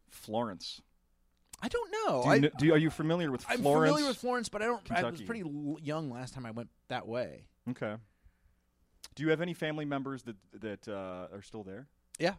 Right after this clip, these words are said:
Speaker 1: And they have the accent.
Speaker 2: Oh,
Speaker 1: Have
Speaker 2: yeah.
Speaker 1: an accent.
Speaker 2: Oh, yeah.
Speaker 1: Have you heard, what I'm getting to here,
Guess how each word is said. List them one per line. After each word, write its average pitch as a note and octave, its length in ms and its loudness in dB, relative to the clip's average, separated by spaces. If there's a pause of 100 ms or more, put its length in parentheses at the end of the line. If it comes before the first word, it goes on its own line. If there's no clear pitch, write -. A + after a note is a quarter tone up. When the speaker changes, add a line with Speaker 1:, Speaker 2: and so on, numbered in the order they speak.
(480)
Speaker 1:
And G#2 80 -12
they G2 40 -10
have G2 160 -10
the G2+ 160 -10
accent. A#2 440 -14 (200)
Speaker 2:
Oh, B2 100 0
Speaker 1:
Have F3+ 100 -2
Speaker 2:
yeah. - 120 -6
Speaker 1:
an A#2+ 200 -6
accent. A#2 360 -4
Speaker 2:
Oh, F3 220 -2
yeah. G2+ 140 -6 (480)
Speaker 1:
Have C3 140 -4
you F3+ 180 -6
heard, F3+ 320 -2
what D3 140 2
I'm D#3 100 2
getting D#3 260 0
to A#2+ 140 -4
here, F#2 340 -4